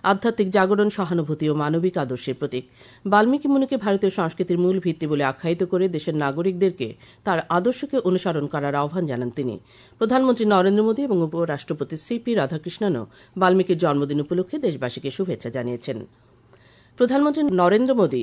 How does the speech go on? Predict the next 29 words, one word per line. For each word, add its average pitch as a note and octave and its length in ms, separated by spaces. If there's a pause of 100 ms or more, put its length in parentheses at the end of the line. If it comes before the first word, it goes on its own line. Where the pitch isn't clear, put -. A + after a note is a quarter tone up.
(120)
আগামী G3 280
দুদিন A3+ 300
মহারাষ্ট্র G#3+ 440
সফর C#3 280
করবেন। A#2+ 360 (420)
আগামীকাল C4 440
তিনি B3+ 220
নবী F3+ 240
মুম্বাই F#3 340
আন্তর্জাতিক D3+ 480
বিমানবন্দরের E3 680
উদ্বোধন D#3+ 340
করবেন G3+ 320
এবং A3+ 240
মুম্বাইয়ে F#3 380
বিভিন্ন F3 340
প্রকল্পের E3+ 460
সূচনা F#3 300 (240)
ও G3+ 80
জাতির G3 380
উদ্দেশ্যে E3+ 320
উৎসর্গ C3+ 340
করবেন। B2+ 360 (400)
এ - 40
উপলক্ষে C4+ 360
তিনি B3 180
সমাবেশেও G#3 500
ভাষণ C#3 340
দেবেন। A#2+ 240